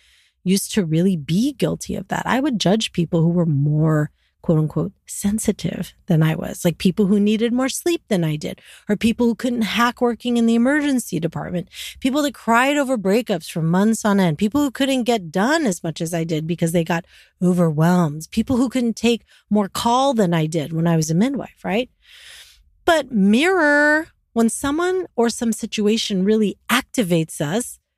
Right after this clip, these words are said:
we would benefit from looking at how the things that annoy us in other people are found within ourselves.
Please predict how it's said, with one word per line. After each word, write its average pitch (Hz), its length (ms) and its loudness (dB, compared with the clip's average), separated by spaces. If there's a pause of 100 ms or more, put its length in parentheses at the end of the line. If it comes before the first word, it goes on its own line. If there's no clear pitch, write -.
(260)
we 147 340 4
would 240 260 0
benefit 156 600 0
from 196 220 2
looking 214 540 2
at - 120 -8
how 311 540 0
the 277 160 -6 (100)
things 208 340 0
that 170 180 -2
annoy 190 520 2
us 294 200 -2
in 226 140 2
other 196 240 0
people 220 440 -4
are 170 100 -2
found 180 380 0
within 160 300 0
ourselves. - 560 -4